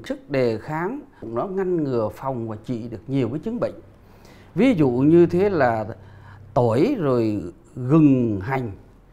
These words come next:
thường có ở trong các cái, cái bếp và nội trợ, à, và cũng là những cái món, cái vị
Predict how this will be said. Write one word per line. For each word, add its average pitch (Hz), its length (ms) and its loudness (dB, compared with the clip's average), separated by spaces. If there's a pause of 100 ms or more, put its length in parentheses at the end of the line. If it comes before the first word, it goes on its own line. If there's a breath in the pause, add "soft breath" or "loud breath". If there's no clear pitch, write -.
thường 131 240 -2
có 214 340 -2
ở 202 80 0
trong 180 300 -4
các 196 320 -6
cái, 220 240 -8 (360 soft breath)
cái 196 100 -4
bếp 240 300 2
và 135 180 2
nội 135 380 -2
trợ, 117 300 -4 (640 loud breath)
à, 123 140 -2
và 127 180 2
cũng 156 340 -2
là 151 280 4
những 123 260 0
cái 240 120 -4
món, 214 600 0
cái 240 100 -2
vị 156 380 4